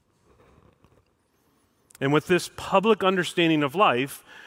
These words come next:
we have veered away from the understanding of an eternal cosmic order ruled by a creator,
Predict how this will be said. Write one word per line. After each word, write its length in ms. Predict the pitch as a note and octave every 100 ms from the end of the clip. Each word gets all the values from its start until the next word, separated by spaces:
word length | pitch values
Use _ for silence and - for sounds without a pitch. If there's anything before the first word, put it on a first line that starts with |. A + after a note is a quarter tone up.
| - - _ _ -
we 140 | D#3
have 220 | D#3+ D#3
veered 440 | B2+ B2+ E3+ A#3+ A#3+
away 440 | F3+ F#3 D3 C#3
from 240 | - D#3
the 100 | C#3+
understanding 480 | D3+ D#3 D3 D#3+ D3+
of 140 | C#3+ C3
an 100 | C3+
eternal 720 | C3 - - F#3 F#3+ F#3+ F#3 - - _
cosmic 720 | - E3+ E3 E3+ - F3 E3
order 460 | - D3+ D3+ D3 D#3
ruled 560 | C#3+ C3+ D3+ E3 D#3 C3
by 140 | D#3
a 140 | C#3
creator, 840 | C3+ - C#3 A#2+ E3+ D#3 A2 A2 C3